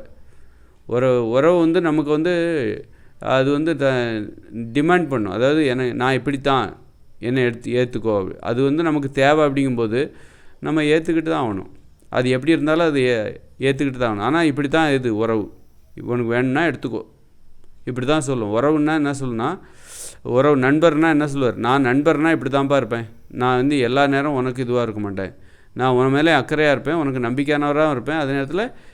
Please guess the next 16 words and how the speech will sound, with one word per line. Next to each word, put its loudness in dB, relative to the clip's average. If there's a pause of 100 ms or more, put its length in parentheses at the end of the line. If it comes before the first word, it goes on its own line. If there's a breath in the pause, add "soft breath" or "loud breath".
(140)
என்னுடைய 2
நலனும் 0
எனக்கு -2
முக்கியம், -4 (160)
உனக்கு -2
வேணும்னா 0
எடுத்துக்கோ. -6
வேணும், 0
கண்டிப்பா -2
வேணும். -4
எல்லாத்துக்கும் -2
உறவுங்கிறது -4
வேணும். -8
இப்படி -6
தான் -2
சொல்லும் -8